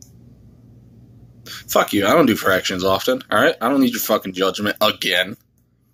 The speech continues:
But you do, like, uh, fuck you, like, fucking two and a half ounces of that, that's good enough. That's, like, a fourth. I mean, it's not even close to the same.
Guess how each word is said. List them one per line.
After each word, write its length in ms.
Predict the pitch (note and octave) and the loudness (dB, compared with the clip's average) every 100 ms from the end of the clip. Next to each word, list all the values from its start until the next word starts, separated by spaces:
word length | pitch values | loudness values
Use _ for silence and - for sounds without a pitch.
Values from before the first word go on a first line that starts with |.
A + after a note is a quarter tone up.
| _ _ _ _ _ _ - | _ _ _ _ _ _ -10
But 300 | A#2+ A2+ A2 | 0 2 2
you 140 | G#2+ A#2 | 2 0
do, 340 | A2 C3+ C#3 | 2 2 4
like, 280 | C#3 C3+ - | 4 2 0
uh, 340 | F3+ B3+ D#3 | -2 -2 -6
fuck 340 | D3+ G#3 - C4 | -2 -2 -2 -2
you, 180 | A#3+ | 0
like, 280 | G#2+ G#2 - _ _ _ _ _ - _ _ _ _ _ _ _ _ _ _ - - - - - | 2 2 0 _ _ _ _ _ -20 _ _ _ _ _ _ _ _ _ _ -20 -20 -20 -20 -18
fucking 500 | - - B2 A2+ G#2+ | -4 0 2 4 2
two 200 | - A#2+ | 2 0
and 100 | A#2+ | 2
a 60 | A#2 | 2
half 240 | A#2 A#2 | 0 0
ounces 400 | G2+ G#2+ A2+ B2 | -2 -2 -4 -4
of 100 | G#2+ | -4
that, 320 | F#2+ A2 C#3 - | -4 -2 -4 -6
that's 160 | - | -8
good 180 | - F#2+ | -4 -4
enough. 380 | F2 F2+ A2+ - | -4 -4 -4 -6
That's, 180 | - A2 | -4 0
like, 120 | C#3+ | 0
a 60 | F#2+ | 0
fourth. 460 | - G#2 G2+ - - _ _ _ _ - | -6 -4 -4 -6 -14 _ _ _ _ -2
I 40 | |
mean, 120 | G#2 | 0
it's 120 | C4+ | 2
not 200 | A#3 A2 | 0 0
even 180 | G2+ F#2 | 0 -4
close 300 | E2+ G2+ G#2+ | -4 -2 -2
to 80 | F2+ | -4
the 60 | D2+ | -4
same. 320 | - F2+ | -4 -6